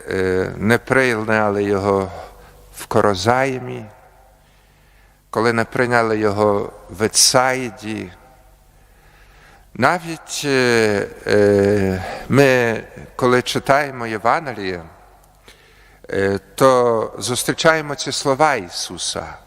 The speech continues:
"Біда тобі, Корозаїме! Біда тобі, Вецсаїде!" Тому що якби в Тирі, Сидоні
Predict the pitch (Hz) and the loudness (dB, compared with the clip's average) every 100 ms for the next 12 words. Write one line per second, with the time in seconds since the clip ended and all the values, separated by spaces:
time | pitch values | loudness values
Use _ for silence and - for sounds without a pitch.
0 | _ - - 110 113 127 127 110 - 87 | _ -20 -18 -8 -2 2 2 2 -8 -12
1 | 87 82 - - - 117 107 98 113 110 | -10 -14 -14 -20 -4 0 0 2 2 2
2 | 95 85 85 - - - - - - - | 0 -6 -8 -10 -16 -20 -20 -20 -20 -20
3 | - - - - - 110 127 170 - 160 | -20 -20 -20 -14 -2 2 4 4 0 -6
4 | 135 143 127 113 - 90 104 113 - 131 | -2 -2 0 -4 -10 -6 -4 0 2 4
5 | 113 95 90 92 - 127 139 - 147 120 | 2 0 -2 -6 -4 -4 -2 2 2 2
6 | - - - 127 120 117 156 151 - - | -2 -20 -6 -2 -2 2 4 4 0 -12
7 | - - - 180 202 175 143 - - 127 | -12 -10 0 2 4 0 -2 0 0 0
8 | 113 131 151 131 107 95 87 | 2 2 4 0 -4 -6 -8